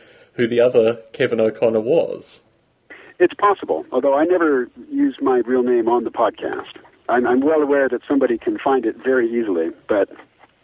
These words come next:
Speaker 2: for the, the purposes of the podcast, I, I maintain that sort of, um, I don't wanna call it a fiction, but it, it's sort of a pretense. It's a very thin pretense, but it's one that I maintain consistently.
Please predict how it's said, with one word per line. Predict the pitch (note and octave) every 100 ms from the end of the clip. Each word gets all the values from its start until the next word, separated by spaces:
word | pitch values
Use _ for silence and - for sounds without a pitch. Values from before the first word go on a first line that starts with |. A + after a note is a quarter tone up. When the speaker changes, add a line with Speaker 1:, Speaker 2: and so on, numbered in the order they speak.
| -
Speaker 2:
for | C#3+
the, | A#2+ G#2+
the | A2+
purposes | F#3 D#3+ - G#2
of | G2+
the |
podcast, | G#2+ G2+ - G2 F#2+ -
I, | G2+ G2+ A2+
I | A#2+
maintain | B2 A#2 A#2+ C3 A#2+
that | A#2 A2+ -
sort | G#2+
of, | G2 - -
um, | G2+ F#2 F2 - _ -
I | F4+ C#3
don't | D3
wanna | C3+
call | - C#3+
it | C3
a | A#2+
fiction, | - - A#2 G#2 A2
but | A#2+
it, | C3 C3+
it's | C3+
sort | F#3 D3
of |
a | B2+
pretense. | - B2+ - - -
It's | C3+
a | F#3
very | F4 D3+
thin | - F4 C#4+
pretense, | F#3+ - G#3 F#3+ -
but | A#2+
it's | A#2 -
one | C3+
that | B2+
I | A#2+
maintain | A#2 A#2 B2 A2
consistently. | G#2+ G#2 A2 - - -